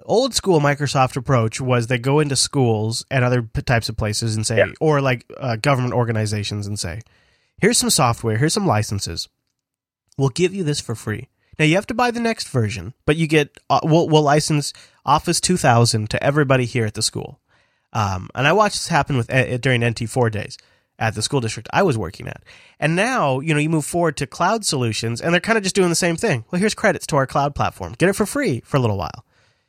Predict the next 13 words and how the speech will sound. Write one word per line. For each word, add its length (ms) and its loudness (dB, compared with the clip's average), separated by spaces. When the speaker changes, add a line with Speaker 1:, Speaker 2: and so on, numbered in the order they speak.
Speaker 1:
It's, 360 -2
it's 200 0
actually, 640 -2
I'm 100 0
not 140 2
even 140 0
joking, 320 0
it's 140 -6
actually 420 0
the 100 -2
drug 240 0
dealer 220 -2
model. 300 -8